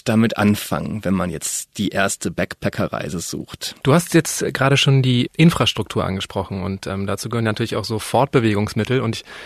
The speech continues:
Speaker 2: ich finde, das ist bei individuellen Trips immer eine der großen Herausforderungen, zu verstehen, wie funktioniert so ein Land? Also ist es ein
Speaker 1: Mhm.
Speaker 2: Busland? Ist es ein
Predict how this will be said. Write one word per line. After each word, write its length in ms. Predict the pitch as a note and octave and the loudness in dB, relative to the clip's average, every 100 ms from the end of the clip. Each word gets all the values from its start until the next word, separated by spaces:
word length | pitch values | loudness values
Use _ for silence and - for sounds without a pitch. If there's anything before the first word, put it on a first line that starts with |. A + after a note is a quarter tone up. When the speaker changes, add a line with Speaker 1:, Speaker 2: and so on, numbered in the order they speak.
| - - | -20 -16
Speaker 2:
ich 100 | - | -4
finde, 180 | A#2+ A2 | 0 2
das 160 | A#2+ | 0
ist 180 | B2 - | -4 -2
bei 140 | A2 | -2
individuellen 640 | A2 G2+ A#2 A2+ A2 G#2+ C3 | 0 -2 -2 -2 0 0 0
Trips 400 | - B2 - - - - _ _ | -2 -4 -4 -10 -14 -20 _ _
immer 180 | G#2+ G2 | -2 0
eine 200 | G#2+ A2+ | 2 0
der 140 | G#2 | 0
großen 320 | G#2 C3 - | 0 -2 0
Herausforderungen, 680 | A2 A2 B2 A#2 G#2+ G#2+ A2 | 2 2 2 0 0 0 -2
zu 80 | - | -4
verstehen, 640 | - G#2+ - A2+ A#2+ A#2 A#2 _ _ _ _ - | -4 -2 0 0 0 -2 -4 _ _ _ _ -16
wie 320 | G2 G#2+ C3+ | -6 -2 0
funktioniert 600 | - B2+ A#2 A#2 A#2 A#2+ | 0 0 0 2 2 2
so 80 | A2+ | 2
ein 40 | |
Land? 280 | G#2+ A2+ A#2 | 4 4 2
Also 180 | G#2 G2 | 2 0
ist 140 | G2 | -2
es 160 | G#2+ - | -2 0
ein 80 | G#2+ | 2
Speaker 1:
Mhm. 80 | G#2+ | 6
Speaker 2:
Busland? 560 | A#2+ A2+ B2+ B2 A#2+ | 6 6 4 6 2
Ist 180 | A2 - | 0 -2
es 140 | - | 0
ein 240 | G#2+ G2 | 0 -2